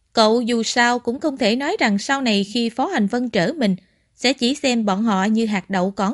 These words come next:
con. Nhưng đối phương vẫn không chịu từ bỏ. "Không được, cậu nhất định phải nói cho tôi một lý do." Lâm Quỳnh nhìn đối phương từ trên xuống dưới, sau đó dừng lại ở hạ thân người ta. "Cái đó của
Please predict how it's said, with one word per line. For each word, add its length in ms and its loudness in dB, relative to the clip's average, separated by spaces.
con. 220 0
Nhưng 320 0
đối 120 2
phương 280 -2
vẫn 180 -2
không 220 -4
chịu 260 2
từ 160 0
bỏ. 300 -2
"Không 280 2
được, 300 4
cậu 180 6
nhất 240 0
định 140 2
phải 140 0
nói 220 0
cho 80 0
tôi 140 0
một 160 -2
lý 160 2
do." 200 4
Lâm 220 0
Quỳnh 240 2
nhìn 200 2
đối 160 0
phương 280 0
từ 160 0
trên 240 -2
xuống 260 -6
dưới, 200 2
sau 240 -2
đó 200 0
dừng 340 0
lại 180 0
ở 140 -2
hạ 260 0
thân 240 -2
người 120 2
ta. 340 -2
"Cái 180 0
đó 260 -2
của 160 -2